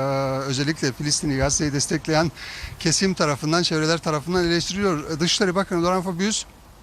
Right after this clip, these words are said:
aslında dün akşamki, e, konuşmasında İsrail'i kınamadı. Daha doğrusu, e, bir, e, kınama,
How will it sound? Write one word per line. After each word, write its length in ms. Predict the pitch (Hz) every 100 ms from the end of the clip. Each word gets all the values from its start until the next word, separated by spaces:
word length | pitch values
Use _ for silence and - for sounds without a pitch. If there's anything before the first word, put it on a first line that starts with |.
| - - -
aslında 400 | 160 196 180 143
dün 80 |
akşamki, 500 | 185 170 165 147 160
e, 260 | 139 131 147
konuşmasında 800 | - 180 - 147 - 170 196 196 -
İsrail'i 500 | 147 202 165 151 202
kınamadı. 640 | - 165 170 147 123 131 - - - - - -
Daha 200 | 139 170
doğrusu, 340 | 170 156 147 214
e, 260 | 202 156 160 160 151 143 147 139 - - 78 - - - - - 139
bir, 260 | 170 160
e, 180 | 143 147
kınama, 500 | - 151 156 170 160